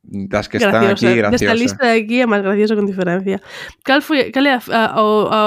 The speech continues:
Speaker 2: coña que máis gracia che fixo, que máis te lembras?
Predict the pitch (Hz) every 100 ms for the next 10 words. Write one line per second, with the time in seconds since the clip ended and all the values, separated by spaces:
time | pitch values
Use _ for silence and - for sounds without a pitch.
0 | 202 214 214 202 196 190 208 185 196 190
1 | - 190 190 185 196 190 - 180 185 180
2 | 95 -